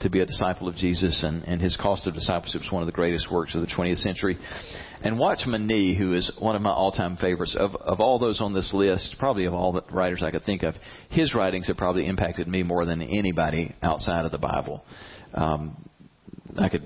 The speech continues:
mention any number of titles that are worthy of reading, but The Normal Christian Life is probably the best. That or the, the great little book, uh, Sit, Walk, Stand, which is, uh, his writing on the book of Ephesians. Great stuff. Anyway, all those just examples to say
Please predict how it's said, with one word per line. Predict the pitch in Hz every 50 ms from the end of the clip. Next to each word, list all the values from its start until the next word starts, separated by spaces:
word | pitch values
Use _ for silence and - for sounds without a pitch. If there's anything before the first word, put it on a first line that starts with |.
| 180 - - - - _ _ _ _ _ _ _ _ _ -
mention | 95 98 92 - 98 87
any | 85 76 90 92 90
number | 92 101 98 92 87
of | 87 -
titles | - - 87 87 90 87 87 87 -
that | 92 92
are | 87
worthy | 87 90 95 92 85 87 85
of | 85 82
reading, | 98 95 95 92 92 87 87
but | 90 85 -
The | 101
Normal | 101 107 113 123 110 101 95
Christian | - 117 104 - - 104 92
Life | 90 95 92 90 90 92 -
is | 85 - -
probably | - 92 92 92 87 87 90 87
the | 80 82
best. | 76 82 87 95 90 87 - - 98 98
That | 104 98 101 98 - -
or | 85 90 87
the, | 87 87 85 - - - - - - - - - - - -
the | 104 107
great | - 113 120 120 -
little | 107 117 131 143 135 120
book, | 95 104 101 92 - - - - -
uh, | - 80 76 80
Sit, | 80 - - - - 120 - -
Walk, | 82 87 92 87 - -
Stand, | - - - 95 95 85 73 71 67 69 73 80 - - - - - - - - - -
which | 101 95 - 87
is, | 85 82 - - - - - - - - -
uh, | - 73 78 82
his | 85 95 85 -
writing | 90 82 85 85 85
on | 85 82 82
the | 82
book | 80 87 85 -
of | 87 87
Ephesians. | 85 - - 92 85 80 71 67 69 87 - - - - -
Great | 98 101 104 104 - -
stuff. | - - - 90 80 - -
Anyway, | 123 139 131 107 87 78 - -
all | - - 160 170 160
those | 151 135 110 -
just | 117 113 107 -
examples | 110 - - 104 101 95 - 104 95 - -
to | - 101
say | - - 92 80 80 82